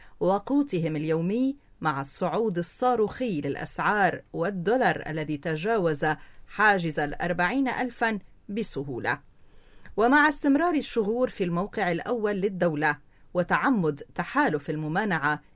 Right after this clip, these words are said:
إطالة أمد الفراغ برفضه انتخاب رئيس للجمهورية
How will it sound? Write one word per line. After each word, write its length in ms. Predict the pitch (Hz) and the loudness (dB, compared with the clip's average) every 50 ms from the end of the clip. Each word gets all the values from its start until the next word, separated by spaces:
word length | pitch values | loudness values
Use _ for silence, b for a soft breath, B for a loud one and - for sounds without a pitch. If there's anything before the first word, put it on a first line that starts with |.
| b _ 208 | b _ -4
إطالة 720 | 208 202 - - 262 269 247 196 165 143 - - 143 - - - | -4 -4 0 2 2 4 4 2 2 -2 -2 -2 -4 -2 0 -2
أمد 260 | 202 196 165 139 151 | 0 0 0 -2 -4
الفراغ 520 | 143 - - 180 190 220 233 247 233 190 b b b b b b b b 196 | -8 -4 -2 0 4 6 8 8 8 6 b b b b b b b b 2
برفضه 480 | 190 233 285 370 - - 185 165 151 147 | 4 4 4 4 0 -2 -6 -6 -4 -4
انتخاب 500 | 147 151 - - 156 - - 214 214 175 | -4 -6 -6 -8 -10 -4 -4 -2 0 0
رئيس 480 | 156 147 143 - - 202 233 - - 175 | 0 0 -2 -4 -4 -6 -6 -4 -4 -4
للجمهورية 880 | 147 147 147 147 139 165 160 156 151 185 226 254 214 196 156 143 147 | -2 -2 -2 -4 -4 -4 -6 -4 -4 -4 -4 -2 2 4 4 4 2